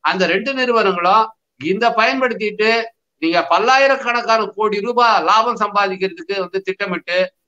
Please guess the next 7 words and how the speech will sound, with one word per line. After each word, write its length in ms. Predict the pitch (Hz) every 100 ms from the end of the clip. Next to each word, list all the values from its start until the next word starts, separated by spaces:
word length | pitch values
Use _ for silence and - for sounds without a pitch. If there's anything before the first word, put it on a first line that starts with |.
| _
விலையை 260 | 170 214 233
அறிவிச்சிருக்காங்க. 640 | 196 196 180 165 151 139 110 _ _ -
இந்த 240 | 170 233
நேரத்துல 540 | 220 220 247 247 196 175 233 233
மத்திய 380 | 170 190 269 247
அரசு 260 | 226 190 190
வந்து 260 | 156 190